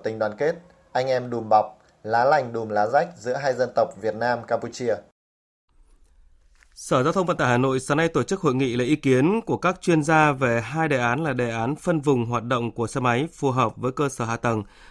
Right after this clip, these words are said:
Speaker 2: và năng lực phục vụ của hệ thống vận tải hành khách công cộng, tiến tới dừng hoạt động của xe máy trên địa bàn các quận vào năm hai nghìn không trăm ba mươi và đề án thu phí phương tiện cơ giới vào một số khu vực trên địa bàn thành phố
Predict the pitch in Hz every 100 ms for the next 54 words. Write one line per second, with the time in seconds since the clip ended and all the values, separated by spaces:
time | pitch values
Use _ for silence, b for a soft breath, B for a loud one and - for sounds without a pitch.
0 | b 113 123 131 165 - 143 117 139 117
1 | 117 113 113 117 135 139 117 101 110 156
2 | 156 151 139 123 b b b b - 147
3 | 147 139 131 170 156 131 127 117 127 90
4 | 76 123 107 127 120 117 135 113 113 110
5 | 98 - 156 - 139 64 50 107 107 117
6 | 127 131 113 - 123 110 127 123 135 127
7 | - b b b - 120 143 143 139 151
8 | - 165 156 143 156 170 151 151 120 147
9 | 131 123 147 - 123 123 113 113 117 117
10 | 151 139 - _ _ - 135 117 110 104
11 | 107 107 117 120